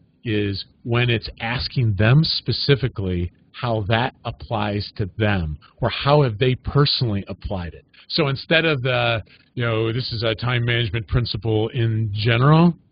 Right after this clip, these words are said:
it is how that in their life, what was it before they implemented it and how did they do it? And, and, or questions that, the, you know, usually there's one or two questions out of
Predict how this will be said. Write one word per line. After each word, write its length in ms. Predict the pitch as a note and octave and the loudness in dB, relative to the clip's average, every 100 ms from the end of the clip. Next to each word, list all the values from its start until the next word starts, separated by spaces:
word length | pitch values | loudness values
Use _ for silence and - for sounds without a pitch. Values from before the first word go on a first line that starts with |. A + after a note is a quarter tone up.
| _ | _
it 220 | D3+ B2+ A#2 | -6 -4 -2
is 600 | A#2+ A2+ A2 G#2+ G2+ - _ _ _ | 0 0 0 0 -2 -8 _ _ _
how 440 | - C3+ B2+ C3 G2 | -8 -4 -2 -2 0
that 300 | B2 C#3 - _ _ _ - | 0 0 -2 _ _ _ -10
in 220 | A#2 G#2 | -8 -4
their 280 | G#2+ B2+ C#3+ | -2 0 0
life, 360 | A#2+ G#2 G#2 G2+ | 0 0 0 0
what 160 | B2 A#2 | -4 -2
was 160 | A2+ | -2
it 100 | A2 | -2
before 640 | A2 F#2+ A#2 A2 G#2+ A2 G2+ - _ | -4 -4 0 2 4 2 0 -4 _
they 220 | G#2+ G#2+ G#2 | -2 0 0
implemented 400 | G2+ G2+ G2 G2 | 0 -2 -2 -4
it 40 | |
and 40 | F#2 | -6
how 200 | G2+ G2+ | -4 -4
did 180 | G2 | -2
they 320 | G2 G2 G2 G2 | -2 -2 -2 -2
do 320 | G2+ G2 F#2 | -2 0 0
it? 140 | F2 - _ - - | -4 -12 _ -20 -10
And, 180 | G#2 G#2+ B2 | -8 -6 -4
and, 140 | A#2+ - | -6 -6
or 500 | F3 G#3 A3 G#2+ G#2+ - - _ | -2 2 2 2 0 -4 -14 _
questions 580 | - F3 F3 - C3+ A2 | -4 0 0 0 -2 0
that, 220 | A2+ G#2+ - - _ _ _ _ _ _ | 2 0 -2 -14 _ _ _ _ _ _
the, 480 | D#3 - C#3 B2+ - | -16 -10 -4 -2 -2
you 220 | - D#3 C#3 | -2 2 4
know, 80 | |
usually 320 | C3+ F3 F3 C3+ | 6 4 4 2
there's 140 | G#2+ | 0
one 140 | C3 | -2
or 40 | B2+ | -2
two 140 | A#2+ | -4
questions 440 | - A2 - G#2+ - - | -2 -4 -2 -6 -6 -8
out 180 | G#2 G2 | -6 -6
of 200 | G2 | -8